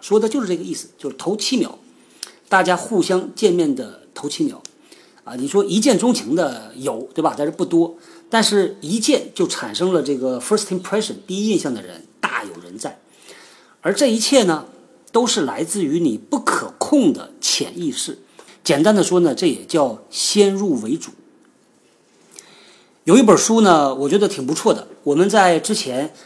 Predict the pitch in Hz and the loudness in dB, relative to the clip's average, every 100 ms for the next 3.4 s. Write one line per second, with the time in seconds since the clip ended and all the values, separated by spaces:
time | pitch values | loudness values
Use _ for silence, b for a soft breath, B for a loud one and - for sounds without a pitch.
0 | B - 139 143 196 151 131 220 175 127 | B -12 -4 -2 -2 0 2 4 2 0
1 | - 139 175 - 135 123 143 113 113 131 | -4 -2 -2 0 -4 -4 -4 -4 -6 -8
2 | 143 - 113 156 180 160 165 156 156 185 | -8 -12 -8 -2 -2 -2 -2 -2 -4 -4
3 | 180 139 151 | -2 -4 -6